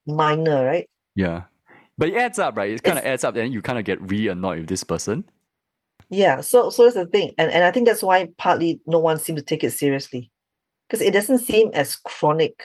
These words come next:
Speaker 1: or as acute, rather acute, as life and death, right? As
Speaker 2: Hmm.
Speaker 1: some of the other conditions. That's why it's less urgent.
Speaker 2: Hmm.
Speaker 1: But, uh, what we are observing, you know, in our community, and, you know, we were talking about how do we define what the problem statement is,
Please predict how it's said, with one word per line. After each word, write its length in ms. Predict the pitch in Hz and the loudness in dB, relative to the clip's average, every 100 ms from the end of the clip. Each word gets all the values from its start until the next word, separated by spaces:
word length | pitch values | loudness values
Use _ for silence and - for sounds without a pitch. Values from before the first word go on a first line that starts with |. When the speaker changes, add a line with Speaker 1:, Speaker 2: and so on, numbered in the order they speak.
| - | -4
Speaker 1:
or 200 | 143 147 | 0 2
as 160 | 147 147 - | 0 -4 -6
acute, 500 | - - - 156 - - _ _ | -6 -4 -2 -4 -6 -16 _ _
rather 260 | 151 147 - | 2 2 0
acute, 460 | 147 - 190 - - - - - | -4 0 0 0 -6 -20 -10 -4
as 260 | 151 - | -4 0
life 220 | 165 180 175 | 2 2 2
and 120 | 143 | 0
death, 360 | 156 156 135 123 113 | 0 0 -2 -10 -8
right? 220 | 131 156 - _ | -6 -6 -8 _
As 100 | 185 | -4
Speaker 2:
Hmm. 60 | 202 | -2
Speaker 1:
some 140 | 190 | 0
of 220 | 160 143 - - 135 135 127 | -2 -4 -12 -16 -14 -10 -4
the 100 | - | -2
other 260 | 151 156 | 2 0
conditions. 500 | 156 143 143 151 131 | 0 -2 -2 -2 0
That's 180 | 170 165 | 0 2
why 160 | 165 147 | 2 2
it's 160 | 147 | 2
less 240 | 143 151 - | 0 0 2
urgent. 440 | - 175 202 214 _ _ _ _ - | 0 0 -8 -12 _ _ _ _ -8
Speaker 2:
Hmm. 140 | 92 90 _ | -8 -8 _
Speaker 1:
But, 320 | 147 175 160 165 | 2 2 2 2
uh, 180 | 156 | 2
what 220 | 160 254 180 | 4 2 4
we 100 | 170 | 4
are 80 | |
observing, 640 | 156 143 160 165 160 127 120 | 2 4 4 4 0 -4 -8
you 120 | 139 | -4
know, 120 | 143 | -2
in 100 | 143 | 0
our 160 | 147 151 | 0 -2
community, 640 | - 139 139 139 - 180 | -6 -6 -4 -4 -6 -4
and, 240 | 151 143 - | -2 -4 -2
you 100 | 139 | -2
know, 100 | 143 | 2
we 80 | |
were 120 | 147 147 | 2 2
talking 300 | 185 180 202 | 0 -4 -2
about 200 | 165 - | -2 -2
how 240 | - 175 | 0 0
do 100 | 170 151 | 2 -2
we 220 | 160 151 _ _ | -4 -8 _ _
define 480 | 151 143 - 175 175 | -6 -4 -2 0 2
what 140 | 170 | 2
the 80 | 143 | 0
problem 480 | 135 - 151 147 143 | -4 0 0 0 -4
statement 540 | - - 143 143 143 | -6 -4 -2 -2 -2
is, 320 | 135 120 - | -2 -4 -8